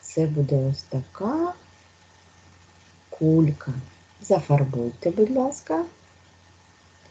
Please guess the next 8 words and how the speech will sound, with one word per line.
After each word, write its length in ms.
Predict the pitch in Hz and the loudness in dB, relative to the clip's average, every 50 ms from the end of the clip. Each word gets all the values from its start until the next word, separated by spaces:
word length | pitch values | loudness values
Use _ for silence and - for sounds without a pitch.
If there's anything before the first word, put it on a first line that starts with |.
| _ _ _ _ _ _ _ _ _ _ _ _ _ _ _ _ - | _ _ _ _ _ _ _ _ _ _ _ _ _ _ _ _ -16
Ще 440 | - - - - - - 143 135 131 | -16 -16 -14 -6 0 2 4 4 4
раз 200 | 139 151 160 185 | 4 2 0 0
нагадаю, 680 | 185 190 196 208 214 208 208 233 226 233 233 240 247 247 - _ _ _ _ _ _ _ - | -4 -4 -2 0 0 2 4 4 4 4 4 2 0 -2 -6 _ _ _ _ _ _ _ 2
ми 280 | 143 143 143 143 147 | 6 6 8 8 8
з 60 | 151 165 | 6 6
вами 320 | 165 196 214 233 254 262 | 4 4 4 4 4 2
зображуємо 880 | 254 269 262 254 262 262 262 262 262 262 269 269 269 269 269 269 277 - - _ _ _ _ _ _ _ | 4 4 2 4 4 2 2 2 0 0 -2 -2 -2 -2 -2 -6 -6 -8 -14 _ _ _ _ _ _ _
протон. 880 | - - 147 147 147 160 190 247 247 - - 220 202 208 196 196 208 214 | -2 0 2 2 4 4 2 2 0 -2 0 0 0 0 0 -4 -6 -8